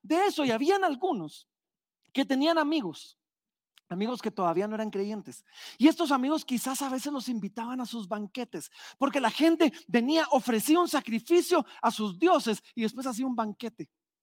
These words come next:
Entonces habían algunos que tenían amigos que los invitaban a sus banquetes y se estaban preguntando, ¿puedo ir? ¿No puedo ir?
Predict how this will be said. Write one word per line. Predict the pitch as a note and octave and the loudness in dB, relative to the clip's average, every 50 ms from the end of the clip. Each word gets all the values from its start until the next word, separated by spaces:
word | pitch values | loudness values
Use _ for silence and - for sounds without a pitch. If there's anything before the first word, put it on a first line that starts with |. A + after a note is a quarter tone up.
| _ _ _ _ _ _ _ | _ _ _ _ _ _ _
Entonces | - - D#4+ D4 D4 | 0 2 4 4 4
habían | C4+ C4+ C#4+ D4+ | 2 2 2 2
algunos | D4 C4 G#3+ C4 D4 D4+ D4 | 2 2 2 0 0 0 0
que | - C#4+ G3+ | -2 -2 -2
tenían | A3+ G#3+ A#3 D4 E4+ | -2 0 2 2 4
amigos | E4+ D#4 C#4 C4+ C4+ C4+ - - - - - - | 4 4 4 2 2 0 -2 -6 -18 -20 -10 -2
que | - D4+ | 0 2
los | D4 C4+ - - | 2 2 2 4
invitaban | D#4 F#4 F#4 F4+ F4+ F4 F4 D#4 D#4+ E4+ E4+ D#4 | 2 4 6 4 4 6 4 4 4 4 4 2
a | C4+ - | 0 0
sus | - D#4 E4 D#4+ | 0 0 0 2
banquetes | E4 E4 D#4+ C4 G#3+ C#4+ C#4+ D4+ D4+ A#3 | 2 0 0 0 -4 -4 -4 -4 -2 -2
y | C4 G#3+ | -2 -2
se | A3 | -2
estaban | A3 - C4+ C#4+ D#4 D#4 | -4 -2 0 0 0 0
preguntando, | - D#4 C#4 B3 A3+ - C#4 D4 C4 G#3+ _ _ _ _ _ _ _ _ _ _ _ _ _ _ _ _ _ _ B3+ _ _ _ _ _ _ | -2 -2 -2 -2 -2 -4 -4 -6 -6 -10 _ _ _ _ _ _ _ _ _ _ _ _ _ _ _ _ _ _ _ _ _ _ _ _ _
¿puedo | - D#3+ G3 A3 G#3 F#3+ | -10 -8 -6 -6 -4 -4
ir? | B3+ G4+ A4 - - _ _ _ _ _ _ _ _ _ _ _ _ _ _ _ _ _ _ _ _ _ _ _ _ - D3 - | -4 -4 -6 -8 -16 _ _ _ _ _ _ _ _ _ _ _ _ _ _ _ _ _ _ _ _ _ _ _ _ -16 -14 -10
¿No | - F3+ G3 A#3 A3+ | -8 -8 -8 -8 -6
puedo | - C#4 C4+ B3 A3+ | -4 -4 -2 0 2
ir? | C4+ E4+ | 2 2